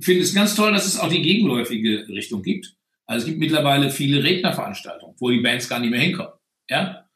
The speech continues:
Und dann Rednerfrühschoppen, sind sieben Redner nacheinander, die Leute sitzen da, hören zu,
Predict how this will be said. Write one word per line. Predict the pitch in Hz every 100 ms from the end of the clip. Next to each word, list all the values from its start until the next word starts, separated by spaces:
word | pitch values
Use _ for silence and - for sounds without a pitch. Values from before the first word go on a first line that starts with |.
| _ -
Und | 104
dann | 92
Rednerfrühschoppen, | 151 160 160 190 180 185
sind | 139 117
sieben | 135 165 135
Redner | 147 139
nacheinander, | 123 123 123 156 180
die | 139
Leute | 123 117 107 -
sitzen | 104 107 -
da, | 135 - -
hören | 123 110
zu, | 180 196 -